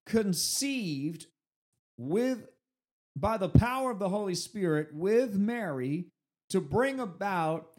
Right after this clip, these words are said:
a human being carrying the full image of God on the earth.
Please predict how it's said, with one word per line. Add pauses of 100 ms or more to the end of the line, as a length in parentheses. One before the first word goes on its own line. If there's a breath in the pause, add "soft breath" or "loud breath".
(240)
a
human (600)
being (580)
carrying (360)
the
full
image (320)
of
God (220)
on
the
earth.